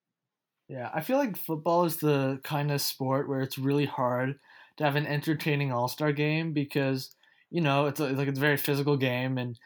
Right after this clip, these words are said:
you kind of have to play defense for the game to be watchable at all, you know? Whereas hockey, you can kinda, you can kinda half-ass it and it can still be somewhat entertaining to have the skills on display. Maybe not quite to the extent that the players do where they don't even try to make it look like, like they're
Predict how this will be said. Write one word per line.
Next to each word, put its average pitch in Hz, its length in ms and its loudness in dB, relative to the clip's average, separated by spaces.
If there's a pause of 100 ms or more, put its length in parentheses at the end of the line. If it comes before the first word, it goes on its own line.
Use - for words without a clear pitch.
(240)
you 151 120 -2
kind 160 240 -2
of 147 80 -2
have 151 240 2
to 156 80 -6
play 147 200 0
defense 135 520 0
for - 120 -4
the 139 100 0
game 131 200 0
to 143 140 2
be 123 40 0
watchable 123 560 0
at 127 120 -6
all, 113 480 -4
you 143 120 -2
know? 131 220 0
Whereas 160 320 2
hockey, 180 300 0
you 156 160 0
can 156 100 0
kinda, 180 320 0
you 160 60 0
can 151 100 -2
kinda 165 180 0
half-ass 139 560 -2
it 120 140 -6 (380)
and 139 120 -2
it 147 100 0
can 143 100 -2
still 151 240 0
be 147 100 2
somewhat 143 340 -2
entertaining 139 520 -4
to 139 60 -2
have 127 100 -2
the 127 60 -4
skills 127 340 -4
on 135 120 -2
display. 147 460 -2 (480)
Maybe 214 300 2
not 208 200 0
quite 156 280 2
to 170 80 0
the 170 100 4
extent 165 460 -2
that 165 100 -6
the 156 80 -4
players 165 320 0
do 175 220 4
where 156 180 2
they 143 140 4
don't 139 240 0
even 147 200 2
try 143 200 -2
to 147 80 2
make 147 180 0
it 143 60 -2
look 127 260 -6
like, 147 240 0 (380)
like 143 140 -6
they're 139 260 0